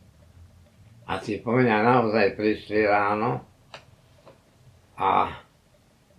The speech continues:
ja nie, prišli ráno po mňa a ja som ešte, ja som ešte povedal, ale ku-, stál-, lebo stáli v predsieni, ja som povedal: „Viete čo,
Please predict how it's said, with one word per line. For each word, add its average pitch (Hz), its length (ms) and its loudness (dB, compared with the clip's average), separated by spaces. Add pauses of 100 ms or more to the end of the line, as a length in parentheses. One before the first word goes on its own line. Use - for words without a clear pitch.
(180)
ja 127 240 4
nie, 147 400 6
prišli 147 400 2
ráno 139 400 6
po 127 160 2
mňa 127 300 4 (1200)
a - 80 -8
ja 117 240 6
som 120 160 -2
ešte, 120 560 2 (320)
ja 117 240 0
som 123 160 -2
ešte 110 320 -4
povedal, 113 720 2 (960)
ale 120 240 2
ku-, 101 320 -4
stál-, 113 720 0
lebo 101 240 -8
stáli 117 400 4
v - 80 -14
predsieni, 113 600 -2 (600)
ja 113 160 -2
som 113 160 -6
povedal: 107 480 2
„Viete 123 400 0
čo, 110 240 -6